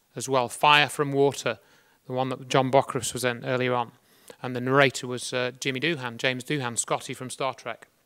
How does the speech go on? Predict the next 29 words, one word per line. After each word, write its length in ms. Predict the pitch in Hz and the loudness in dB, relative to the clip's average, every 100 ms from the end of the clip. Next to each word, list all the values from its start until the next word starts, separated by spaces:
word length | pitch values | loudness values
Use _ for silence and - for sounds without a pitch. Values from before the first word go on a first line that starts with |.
| _ _ _ _ _ _ - - _ | _ _ _ _ _ _ -20 -20 _
It's 120 | - | -16
very 260 | 131 151 160 | 4 6 6
worthwhile 480 | 151 156 - 156 143 | 6 2 4 4 4
fifty 320 | - - 151 | 0 -2 -2
minutes 320 | 143 131 - | -2 -2 -6
of 100 | 123 | -4
your 100 | 135 | 0
life, 320 | 131 120 104 | 2 0 -2
that, 180 | 135 117 | -4 -2
watching 360 | 131 127 139 127 | -4 -8 -6 -4
that 180 | 117 | -6
video, 320 | 117 123 117 113 | -4 -4 -4 -6
Fire 340 | - 131 131 127 | -4 2 4 4
from 200 | 139 127 | 0 -2
Water. 420 | 127 120 - 117 _ _ _ _ _ _ | -4 -6 -10 -14 _ _ _ _ _ _
Very 200 | 143 135 | 2 2
worthwhile. 580 | 127 123 - 127 117 117 _ _ _ _ _ _ _ _ _ _ _ _ _ _ _ _ _ _ - - - - - - | 2 -4 -6 -10 -10 -12 _ _ _ _ _ _ _ _ _ _ _ _ _ _ _ _ _ _ -20 -20 -20 -20 -20 -6
So, 360 | - 190 175 - - _ _ _ | 6 6 6 2 -14 _ _ _
what 180 | - 165 | 2 2
did 120 | 147 | 4
I, 100 | 160 190 - | 4 2 0
what 180 | 170 190 | 4 4
did 160 | 180 160 | 6 6
Eugene 280 | 185 165 | 6 6
Mallove, 520 | 156 214 240 - - - | 6 8 8 4 -6 0
uh, 240 | 131 123 - | 2 2 0
think 260 | - 147 135 | 0 0 2
about 280 | 127 123 127 | 4 4 2
this? 280 | 127 - | -4 -6